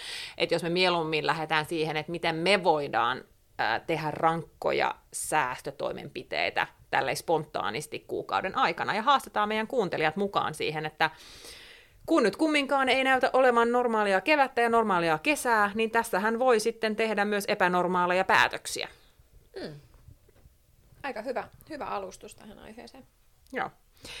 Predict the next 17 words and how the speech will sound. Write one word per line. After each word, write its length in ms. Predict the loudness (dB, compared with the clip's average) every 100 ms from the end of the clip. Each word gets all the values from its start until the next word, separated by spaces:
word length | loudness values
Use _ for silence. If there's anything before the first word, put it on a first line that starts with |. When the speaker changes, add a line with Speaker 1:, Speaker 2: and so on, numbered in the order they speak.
| -16 -16 -4
Speaker 1:
Ja 240 | 2 4
siis 240 | 2 -2
firettämisessähän 1200 | 2 2 2 -2 -2 -2 -2 0 0 0 -2 -4 -2
monethan 540 | -2 0 0 0 2
lähtee 280 | 4 2 0
siihen 200 | -4 -2
firettämiseen 600 | 0 0 -2 -8 -6 -6
sen 180 | -4 -4
takia, 240 | -4 -6
että 120 | -4
ne 40 | -2
ajattelee, 440 | 2 0 0 -4
että 140 | -4 -2
pääsisi 300 | -4 -4 -8
niinku 160 | -8 -2
eläkkeelle 600 | 0 0 -2 -6 -6 -6
aikaisemmin. 760 | -6 -6 -10 -10 -12 -10 -10